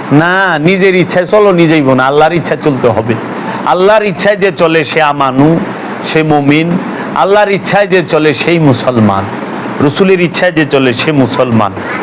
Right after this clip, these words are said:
নিজের ইচ্ছায় যে চলে সে মুসলমান না, সেই কাফের, সেই হচ্ছে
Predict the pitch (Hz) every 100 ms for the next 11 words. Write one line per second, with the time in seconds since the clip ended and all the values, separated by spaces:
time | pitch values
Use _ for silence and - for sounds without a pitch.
0 | - 156 196 220 202 147 196 208 190 180
1 | 175 165 - 165 151 165 175 175 180 185
2 | 208 247 - - 160 175 247 - - -
3 | - - 131 - 151 208 - - - -
4 | - - - 196 240 226 156 175 - 160